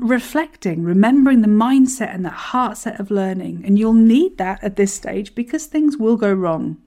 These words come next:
And then once you've settled on these new ways of doing things, you know you're heading in the right direction and you're practicing, um, try and build this into habits. And again, and I'm sort of plugging different <laughs> episodes here, but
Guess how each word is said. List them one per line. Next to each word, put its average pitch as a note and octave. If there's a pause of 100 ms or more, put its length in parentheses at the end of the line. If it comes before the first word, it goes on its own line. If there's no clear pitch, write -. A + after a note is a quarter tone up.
(1000)
And A#3
then A3+
once B3+
you've D4
settled A3+
on G3+
these F#3+
new G3
ways F3+
of F3
doing F3
things, - (300)
you G3
know G3
you're G#3+
heading F#3+
in F3+
the F3
right E3+
direction E3
and F#3+
you're F#3
practicing, G3+ (580)
um, G3+ (160)
try A3+
and D4+
build C4+
this A#3
into G#3
habits. - (180)
And G3
again, G3
and E3+
I'm E3+
sort -
of -
plugging F3+
different F#3+
<laughs> G3
episodes F#3
here, F3+
but F3+